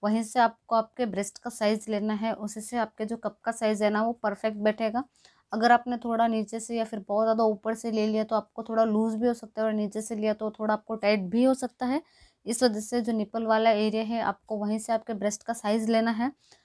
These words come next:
Then यहाँ पर ब्रेस्ट का साइज है थर्टी थ्री, तो अब कप का साइज मालूम करने के लिए करना होगा थर्टी थ्री माइनस थर्टी टू is equals to होता है वन। तो वन मीन्स होता है ए, यहाँ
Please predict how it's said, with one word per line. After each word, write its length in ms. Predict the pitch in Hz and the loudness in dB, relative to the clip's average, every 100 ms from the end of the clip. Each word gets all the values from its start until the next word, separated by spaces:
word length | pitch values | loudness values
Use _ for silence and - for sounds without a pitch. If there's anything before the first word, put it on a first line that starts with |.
| _ _ 202 | _ _ 0
Then 220 | 247 240 | 2 4
यहाँ 280 | 220 220 220 | 4 2 2
पर 100 | 247 | 2
ब्रेस्ट 300 | 226 214 214 | 4 2 0
का 100 | - 233 | -4 0
साइज 260 | 226 220 | 4 4
है 60 | 233 233 | 2 -2
थर्टी 260 | 208 196 233 | -6 -4 -6
थ्री, 300 | 233 220 170 - _ _ _ | -6 -4 -4 -6 _ _ _
तो 60 | - | -8
अब 260 | 226 233 - | 0 0 0
कप 100 | - _ | -10 _
का 80 | - | -2
साइज 260 | 247 240 226 | 2 2 2
मालूम 320 | 226 220 233 | 2 2 0
करने 320 | 226 220 220 | 0 0 0
के 120 | 220 226 | -2 -4
लिए 200 | 226 226 | -4 -4
करना 320 | 214 208 220 | -6 -2 -2
होगा 320 | 214 202 214 220 | 0 0 0 -2
थर्टी 300 | 214 202 220 | -4 -4 -4
थ्री 220 | 220 226 220 | -6 -6 -4
माइनस 380 | 214 208 226 - 208 | -2 -2 -4 -6 -10
थर्टी 220 | 202 220 | -8 -8
टू 280 | 214 220 - 208 | -6 -6 -6 -10
is 140 | 196 | -12
equals 280 | 202 220 220 | -8 -6 -6
to 120 | 233 | -4
होता 240 | 214 214 220 | -4 -2 -2
है 160 | 226 208 | 0 2
वन। 280 | 190 233 277 _ _ _ _ | 2 0 -2 _ _ _ _
तो 80 | 202 | -4
वन 200 | 196 226 | 0 2
मीन्स 300 | 247 254 254 | 2 2 0
होता 220 | 240 240 | -2 -2
है 140 | 240 247 | -2 0
ए, 280 | 190 220 254 220 | -2 -2 -2 0
यहाँ 240 | 214 226 | 2 0